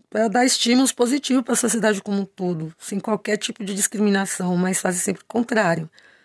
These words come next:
Querem deixar ainda mais vulneráveis aqueles que já são segregados. Deveria cumprir com o dever de arrumar soluções para questões hab-, de habitação,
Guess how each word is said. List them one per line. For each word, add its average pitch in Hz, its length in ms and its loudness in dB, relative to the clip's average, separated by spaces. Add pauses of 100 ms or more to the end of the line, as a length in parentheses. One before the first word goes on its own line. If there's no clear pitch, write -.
(400)
Querem 196 260 -2
deixar 208 480 4
ainda 220 460 4
mais 226 280 4 (400)
vulneráveis 208 680 2
aqueles 208 320 0
que 220 80 -4
já 214 160 -2
são 214 160 -2
segregados. 196 800 -2 (680)
Deveria 190 360 0
cumprir 208 340 -2
com 214 260 0
o 214 40 2
dever 214 360 4
de 202 120 0
arrumar 233 260 4
soluções 226 480 0
para 254 160 2
questões 220 440 2
hab-, 196 140 0
de 165 160 -8
habitação, 202 880 2